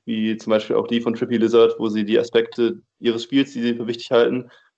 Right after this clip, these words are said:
ähm, dann einem vorstellen und auch selber dann die Ausschnitte aus dem Spiel einfügen, die das quasi am besten verdeutlichen, sodass man sich nicht mehr das ganze Spiel anschauen muss und selber rausziehen, was eben wichtig ist, sondern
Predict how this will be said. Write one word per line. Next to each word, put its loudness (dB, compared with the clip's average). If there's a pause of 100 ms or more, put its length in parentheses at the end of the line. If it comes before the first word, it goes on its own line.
(380)
ähm, 2
dann 0
einem 0
vorstellen 0
und -4
auch -2
selber 4
dann 0
die -6 (640)
Ausschnitte 2
aus 2
dem -4
Spiel 0
einfügen, -2 (280)
die -2
das -2
quasi 0
am 2
besten -2
verdeutlichen, 0
sodass -6
man -2
sich -8
nicht -8
mehr 0
das -2
ganze 0
Spiel -4
anschauen 0
muss -4
und -6
selber 4
rausziehen, -2
was -4
eben -4
wichtig -8
ist, -8
sondern 0